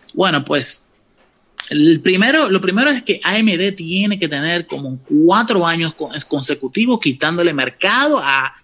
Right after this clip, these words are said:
Intel, su principal competidor, en diferentes mercados de microprocesadores, que es lo que venden estas dos empresas, tanto Intel como a-, A M D.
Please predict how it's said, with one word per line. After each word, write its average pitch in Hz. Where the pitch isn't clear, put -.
Intel, 208
su 139
principal 156
competidor, 170
en 156
diferentes 190
mercados 185
de 139
microprocesadores, 131
que 120
es 165
lo 123
que 117
venden 123
estas -
dos -
empresas, 110
tanto 120
Intel 135
como 120
a-, 120
A 123
M 120
D. -